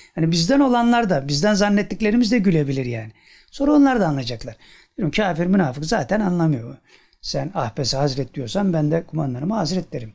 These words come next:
Şeyhime Hazret diyeceğim tabii ki yani. <laughs> Onlar ayrı şeyler. He.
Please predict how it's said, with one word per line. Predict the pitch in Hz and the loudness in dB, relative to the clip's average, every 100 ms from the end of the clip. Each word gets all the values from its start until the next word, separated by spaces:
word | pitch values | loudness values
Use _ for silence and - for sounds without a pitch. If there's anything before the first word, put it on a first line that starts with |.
| _ _ | _ _
Şeyhime | - 147 117 151 | -4 -4 -2 -2
Hazret | 214 190 240 - | 0 0 -2 -2
diyeceğim | 165 127 113 | -2 -4 -6
tabii | 127 120 104 | -8 -8 -10
ki | - 120 - | -12 -10 -6
yani. | 214 - - - | -6 -8 -20 -20
<laughs> | - - - 240 | -20 -20 -6 2
Onlar | 214 254 | 4 4
ayrı | 226 220 | 4 2
şeyler. | 151 160 127 - - | 2 0 0 -4 -4
He. | 180 | -4